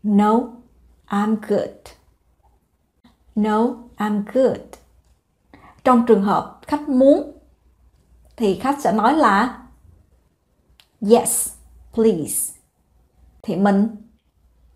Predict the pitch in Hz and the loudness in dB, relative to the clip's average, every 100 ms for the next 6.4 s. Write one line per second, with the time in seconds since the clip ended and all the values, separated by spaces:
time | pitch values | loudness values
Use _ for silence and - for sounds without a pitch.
0 | _ _ _ - 233 - 339 285 208 190 | _ _ _ -8 -8 -4 -4 0 2 0
1 | 233 - _ _ _ _ _ _ - 226 | -4 -12 _ _ _ _ _ _ 0 2
2 | - - - 220 208 - 226 220 233 240 | 2 -2 0 2 2 0 0 2 2 0
3 | - - 240 294 - 226 196 175 117 - | -6 -6 -2 -2 4 4 4 2 -2 -8
4 | - - - _ _ _ _ _ _ _ | -18 -20 -20 _ _ _ _ _ _ _
5 | _ _ _ _ _ _ _ 185 196 240 | _ _ _ _ _ _ _ -2 2 2
6 | - - - | 0 -12 -16